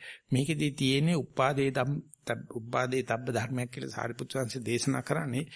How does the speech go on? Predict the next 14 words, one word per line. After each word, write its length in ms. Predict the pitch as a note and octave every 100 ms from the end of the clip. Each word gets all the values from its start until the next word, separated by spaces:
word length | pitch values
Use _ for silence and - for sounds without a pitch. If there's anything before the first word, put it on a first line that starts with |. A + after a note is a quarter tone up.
| - - C3+
නැති 320 | C3+ C#3 F3+
දෙයක් 280 | E3 D3+ -
නිසා 340 | D#3 A#2+ A#2
නෙවෙයි 260 | A2 C3 B2+
මේක 180 | C3+ - -
අගය 300 | A2+ C#3 F3
කරන්න 320 | D#3 A#2 A2+
දන්නේ 220 | G2 E2+
නැතිකම. 420 | F2 - - - _ _ _ _ -
මේකට 280 | D3+ D#3 C#3+
සමාදම් 580 | B2 C3 D#3+ E3+ D#3
වෙන්න 180 | D3 B2+
දන්නේ 220 | A#2 G#2 A2
නැතිකම. 460 | G2+ G#2+ F2+ F#2